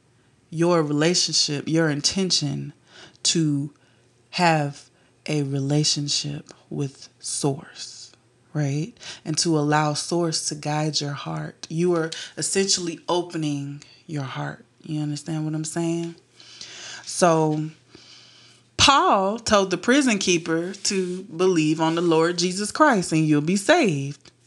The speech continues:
and you and your household. Now, then they spoke the word of the Lord to him and his family, and all of his family, and then took them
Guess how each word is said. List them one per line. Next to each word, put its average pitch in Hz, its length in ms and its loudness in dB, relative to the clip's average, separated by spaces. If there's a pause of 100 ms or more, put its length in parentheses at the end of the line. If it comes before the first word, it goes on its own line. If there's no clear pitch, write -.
(120)
and 240 120 0
you 160 420 2
and 208 280 4
your 233 140 4
household. 262 640 0 (760)
Now, 170 260 2 (160)
then 233 280 4
they 254 140 2
spoke 220 380 2
the 180 120 4
word 180 260 4
of 165 100 -6
the 160 80 6
Lord 226 340 6
to 175 100 2
him 160 240 2
and 156 80 2
his 156 200 -2
family, 254 720 4 (960)
and 135 240 4
all 226 240 6
of 269 60 -2
his 302 200 0
family, 175 380 4
and 160 120 2
then 160 140 2
took 262 320 -2
them 196 560 0